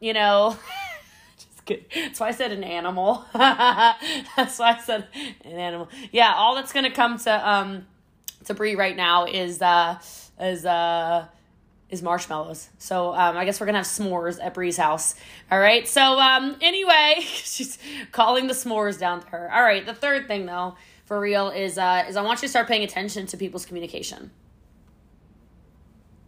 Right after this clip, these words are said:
Okay? This one,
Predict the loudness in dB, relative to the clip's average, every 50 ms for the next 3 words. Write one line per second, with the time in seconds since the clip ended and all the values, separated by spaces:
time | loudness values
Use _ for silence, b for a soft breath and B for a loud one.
0 | _ _ _ _ _ _ _ -14 -4 0 0 0 0 -2 -6 -10 b b b b
1 | b b b b b b b _ _ _ _ _ _ _ _ _ _ _ _ _
2 | _ _ _ -20 _ _ _ _ _ _ _ -20 -20 -20 -20 _ -20 -20 -20 _
3 | _ 0 2 2 2 2 2 0 2 2 2 2 0 0 -2 -6 -8